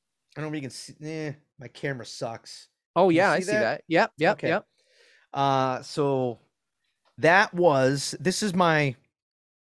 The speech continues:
Speaker 1: that's my hockey ring, if
Speaker 2: Okay.
Speaker 1: you will. 'Cause, you know, in sports, you, you know, when you win the title, you get a ring, right?
Speaker 2: Mm-hmm.
Speaker 1: Uh, I was working for the team in Houston,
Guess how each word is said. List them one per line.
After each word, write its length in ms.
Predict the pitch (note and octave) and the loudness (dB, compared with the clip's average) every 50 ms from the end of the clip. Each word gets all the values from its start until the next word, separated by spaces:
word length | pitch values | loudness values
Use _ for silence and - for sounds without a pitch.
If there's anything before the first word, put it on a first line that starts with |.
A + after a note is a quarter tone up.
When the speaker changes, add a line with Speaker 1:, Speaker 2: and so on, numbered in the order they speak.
| _ _ _ _ _ _ _ _ _ _ _ _ _ _ | _ _ _ _ _ _ _ _ _ _ _ _ _ _
Speaker 1:
that's 180 | - C#3+ - - | -12 -12 -2 0
my 140 | F#3 E3+ | 2 2
hockey 460 | D3+ B2 - D#3+ D#3+ D#3 D3 - C#3+ C3 | 2 2 2 2 2 2 2 0 0 2
ring, 520 | B2 A#2+ A#2+ A#2+ A#2 A2 G2 G2+ G2+ - - _ _ _ _ _ _ _ _ _ | 2 2 2 2 0 0 -4 -8 -12 -14 -18 _ _ _ _ _ _ _ _ _
if 80 | C3+ C#3+ | -2 -2
Speaker 2:
Okay. 160 | C#3+ - D3 | -2 0 -2
Speaker 1:
you 60 | A2+ | -2
will. 320 | A2+ A2 G#2+ G#2 A2 - | 0 0 -2 -2 -6 -10
'Cause, 140 | - - - | -14 -8 -4
you 60 | E3 | 0
know, 100 | F3 F#3 | 2 2
in 60 | E3 D#3+ | 2 2
sports, 440 | - - - E3+ E3 D#3 D3 - - | 0 -2 0 4 4 4 4 2 -2
you, 80 | C#3 C#3 | -2 -2
you 240 | A#2+ C#3 C3+ C3 B2 | -2 -4 -4 -2 -2
know, 80 | B2 | -2
when 100 | A#2+ A#2 | -2 0
you 80 | B2 B2+ | 0 2
win 100 | C#3 C#3 | 2 0
the 60 | B2 | 0
title, 340 | - - C#3+ C3 B2 A#2+ A#2+ | -2 0 0 2 2 2 0
you 80 | A2+ | 0
get 140 | G#2 A2+ G#2+ | -2 -6 -8
a 40 | G2 | -8
ring, 360 | F#2+ G#2 G2 F2+ F#2 F#2+ - _ _ _ | -8 -8 -8 -8 -10 -14 -20 _ _ _
right? 240 | - C#3 C#3 C#3+ C#3 | -8 -4 -4 -2 -2
Speaker 2:
Mm-hmm. 60 | E3 G#3+ B3+ _ _ _ _ _ _ _ _ _ _ _ _ _ | -4 -6 -10 _ _ _ _ _ _ _ _ _ _ _ _ _
Speaker 1:
Uh, 240 | A#2 A#2+ A#2 A#2 - | -10 -8 -8 -8 -8
I 60 | - A#2+ | -8 -6
was 160 | A#2+ A#2+ A2+ | -6 -4 0
working 280 | D3 F3 F#3 - G3 | 0 0 0 0 -2
for 80 | - - | -4 -4
the 80 | D#3 C#3 | -8 -8
team 220 | - - G3+ G3+ | -4 -2 -2 0
in 60 | G3 | 0
Houston, 420 | F3 C#3 C3+ B2 - - C3 C3+ | 0 0 0 -2 -2 -6 -10 -10